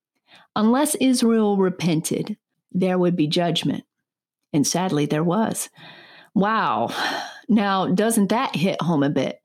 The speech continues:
I mean, look at the situation of the United States where Barbara and I live. Look at the situation in the world, even. We've been squeezed with adversity and separated from the many distractions that ensnare us.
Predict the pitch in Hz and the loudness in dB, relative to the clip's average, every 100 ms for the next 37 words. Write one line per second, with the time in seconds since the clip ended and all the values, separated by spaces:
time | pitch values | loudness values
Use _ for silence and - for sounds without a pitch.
0 | - _ _ _ - 208 202 196 220 220 | -20 _ _ _ -2 2 4 2 2 0
1 | 190 - 208 214 185 190 196 180 180 175 | 0 0 -2 0 2 2 2 2 2 2
2 | 180 170 165 - 208 233 - 180 185 160 | 0 0 0 0 0 0 -2 -2 0 0
3 | 165 160 165 160 214 214 85 - - - | 0 0 0 0 2 2 0 -2 -6 -14
4 | - - - 208 220 226 226 247 233 226 | -16 -10 0 2 2 2 2 2 2 2
5 | 220 233 220 190 165 135 175 294 196 151 | 2 4 4 4 2 2 0 0 0 -2
6 | - - 175 165 - - - _ - - | -2 0 0 0 -4 -4 -8 _ -20 -20
7 | - _ 220 226 240 208 196 - - 226 | -20 _ 0 2 2 2 2 -2 -4 0
8 | 247 302 277 190 - 185 190 170 170 226 | 2 4 4 2 0 0 0 0 -2 0
9 | 254 262 220 175 135 - 135 131 - - | 0 0 0 -2 -2 -2 -2 0 -2 -2
10 | 277 311 285 240 220 202 - 208 180 190 | -2 0 0 2 2 0 0 2 4 4
11 | 240 277 202 190 - 226 240 - 180 170 | 4 4 4 0 0 0 0 0 0 0
12 | 180 170 165 - - 185 269 254 151 185 | 0 0 0 0 0 2 2 2 0 -4
13 | - | -6